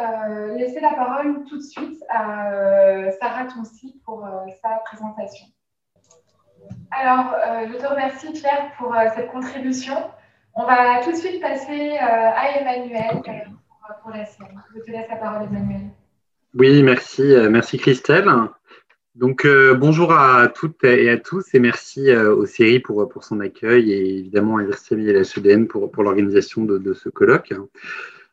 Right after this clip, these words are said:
Speaker 2: Euh, ma, mes travaux de recherche portent, hein, dans, dans, dans le sillage de ceux de Pierre sur la réforme des, des forces armées russes.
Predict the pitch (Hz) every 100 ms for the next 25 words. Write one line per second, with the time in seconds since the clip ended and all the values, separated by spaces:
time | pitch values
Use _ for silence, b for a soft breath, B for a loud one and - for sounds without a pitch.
0 | _ - 120 120 117 117 120 117 - -
1 | 120 113 - 139 151 139 135 151 - -
2 | 120 - 107 101 98 98 98 98 95 101
3 | 98 92 - 110 113 120 101 104 98 -
4 | 113 110 - - 120 - - 107 104 101
5 | 101 107 - - 123 123 113 104 95 95
6 | 92 98 - 117 - 98 92 95 95 180
7 | -